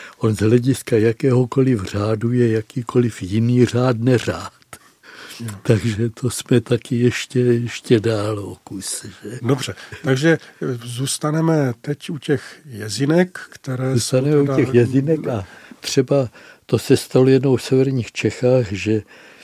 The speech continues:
Speaker 1: eh, se protrhla přehrada, kde pozorovali nejprve takový jenom malý pramínek, jak vytéká z hráze,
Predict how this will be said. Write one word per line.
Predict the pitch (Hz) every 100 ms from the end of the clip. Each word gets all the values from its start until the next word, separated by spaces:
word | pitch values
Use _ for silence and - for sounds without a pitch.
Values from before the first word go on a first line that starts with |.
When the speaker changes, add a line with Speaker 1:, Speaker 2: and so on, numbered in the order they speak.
| _ - 123
Speaker 1:
eh, | 110 104 104 104
se | - 113
protrhla | 117 110 123 110 123
přehrada, | - - 101 110 117 110 135 139
kde | 113 117 113
pozorovali | - 117 123 135 135 135 131
nejprve | 107 113 123 - 131 123 131
takový | - 131 113 - 123 127 127 127 123
jenom | 123 127 117
malý | 117 131 135
pramínek, | 123 113 110 110 107 120 117 127
jak | 113 110
vytéká | 101 - 123 113 135 131
z | 107
hráze, | 107 98 104 104 107 98 107 127